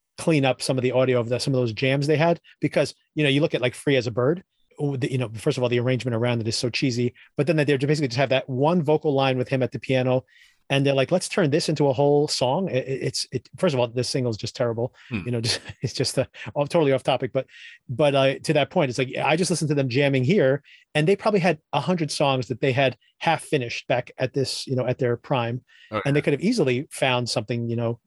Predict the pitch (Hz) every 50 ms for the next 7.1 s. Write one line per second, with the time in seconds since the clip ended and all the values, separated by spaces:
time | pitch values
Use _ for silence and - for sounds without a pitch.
0 | 180 - 180 170 175 185 185 190 170 180 180 170 170 127 131 127 127 135 - -
1 | 147 127 113 127 135 135 131 123 123 131 - - 120 - - 131 135 135 131 120
2 | - - 127 123 123 113 117 127 120 107 - 151 139 120 113 113 117 - _ _
3 | _ _ _ _ - - - - - - 147 - - 160 151 - - 226 220 170
4 | - - 196 175 147 123 147 127 - 156 135 143 135 135 127 117 123 143 135 139
5 | 131 - _ _ _ _ _ _ _ _ - - - 220 165 - - - - _
6 | _ _ 131 135 - - - 170 156 143 131 127 127 123 117 127 127 127 127 135
7 | 151 156